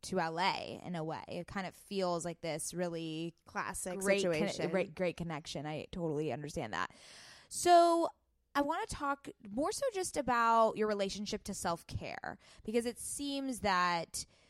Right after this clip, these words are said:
Speaker 1: you have this very balanced persona about you,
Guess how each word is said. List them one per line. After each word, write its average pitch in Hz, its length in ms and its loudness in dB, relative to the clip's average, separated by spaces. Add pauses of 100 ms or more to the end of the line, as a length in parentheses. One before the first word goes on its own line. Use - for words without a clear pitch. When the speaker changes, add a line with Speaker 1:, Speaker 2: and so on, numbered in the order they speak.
(140)
Speaker 1:
you 208 120 0
have 208 120 2
this 196 140 -2
very 196 260 2
balanced 175 1160 0 (1500)
persona 202 640 4
about 185 340 2
you, 277 340 4